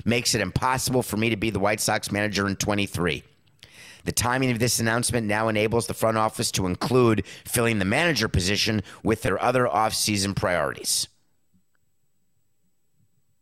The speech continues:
Hmm. Tony, you did well. You did well. When someone retires like a Tony La Russa, there's an opportunity for someone like Tony La Russa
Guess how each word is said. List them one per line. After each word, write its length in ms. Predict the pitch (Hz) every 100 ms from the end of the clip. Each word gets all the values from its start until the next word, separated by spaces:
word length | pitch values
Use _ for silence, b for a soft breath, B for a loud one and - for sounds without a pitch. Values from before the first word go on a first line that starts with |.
| -
Hmm. 260 | 101 147 87 - _ _ _ _ _ _ _ _ _ _ _ _ _ _ B B B B
Tony, 320 | 101 104 104
you 80 | 101
did 220 | 90 95
well. 320 | 87 69 62 - - _ _ - - - - - - _ -
You 140 | - 104
did 200 | 151 139
well. 320 | 143 123 104 - _ _ _ _ _ _ _ _ _ B B B B B B _ _ _
When 160 | - 107
someone 260 | - 143
retires 460 | 127 - 120 117 107
like 120 | 107
a 40 | -
Tony 240 | 110 110
La 100 | 101
Russa, 320 | 95 107 -
there's 200 | 90 85
an 100 | 82 -
opportunity 680 | 101 - 92 - 113 98 90
for 140 | -
someone 320 | - 110 101
like 180 | 87 82
Tony 240 | - 82
La 100 | 85
Russa 420 | 78 82 - 87